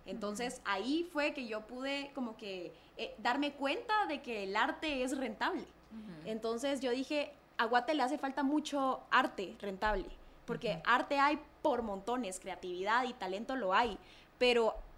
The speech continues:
Speaker 1: como que llevarlo a cabo, la gente no lo mira algo serio. Por ser de, "Ay, somos Guatemala, aquí no hacen buenas películas, aquí todo es
Speaker 2: Ujú.
Speaker 1: malo", ah, la típica. Y lo triste es que cuando hay películas guatemaltecas que, bueno, no van a ser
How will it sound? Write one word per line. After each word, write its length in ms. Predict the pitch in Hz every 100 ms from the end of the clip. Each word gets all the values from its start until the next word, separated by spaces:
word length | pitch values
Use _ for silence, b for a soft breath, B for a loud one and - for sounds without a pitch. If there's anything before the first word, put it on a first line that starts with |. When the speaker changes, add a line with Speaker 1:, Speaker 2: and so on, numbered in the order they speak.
| - - - - - -
Speaker 1:
como 180 | 254 240
que 120 | 240
llevarlo 320 | 208 202 277 302
a 60 |
cabo, 160 | 302 330
la 100 | 240
gente 220 | 226 262
no 100 | 294
lo 80 | 294
mira 140 | 285
algo 160 | 277 254
serio. 260 | 294 240 180 - - - - - - -
Por 140 | 233 226
ser 160 | 240 220
de, 100 | 220
"Ay, 200 | 233 233
somos 240 | 240 233 233
Guatemala, 720 | 226 208 208 226 247 247 247
aquí 140 | 226 214
no 80 | 208
hacen 160 | 214
buenas 220 | 202 208
películas, 960 | - 190 185 214 269 269 - 240 226 220
aquí 200 | 208 208
todo 220 | 208 196
es 120 | 190 190
Speaker 2:
Ujú. 80 |
Speaker 1:
malo", 580 | 220 233 240 240 240 226
ah, 140 | 208 202
la 180 | 214 214
típica. 640 | 247 277 269 262 254 247 254 B B
Y 120 | 262
lo 140 | 262 247
triste 360 | 277 311 302
es 80 | 294
que 80 | 294
cuando 200 | 269 220
hay 100 | 233
películas 480 | 311 285 311 320 294
guatemaltecas 580 | 302 262 233 226 277 277
que, 240 | 247 180 B B B B B - 202
bueno, 380 | 247 240 185 -
no 240 | 214 226
van 160 | 254 269
a 80 | 269
ser 560 | 285 262 240 214 208